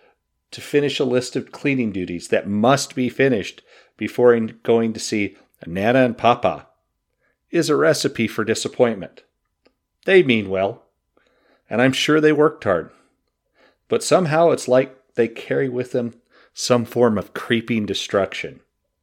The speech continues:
Wherever they work, it follows. And somehow when they finish, there's still more to do than even when they started. And sometimes you could see what they actually did accomplish.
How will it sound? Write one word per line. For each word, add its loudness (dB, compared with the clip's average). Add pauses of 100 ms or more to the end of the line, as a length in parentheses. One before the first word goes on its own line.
(480)
Wherever 2
they 2
work, 0 (720)
it -8
follows. -6 (800)
And -8
somehow 0
when -2
they -4
finish, -6 (880)
there's -4
still 2
more 2
to -2
do -2
than -8
even -6
when -4
they 0
started. -4 (1400)
And 2
sometimes 0
you -8
could -4
see -2
what 0
they 4
actually 2
did -2
accomplish. -4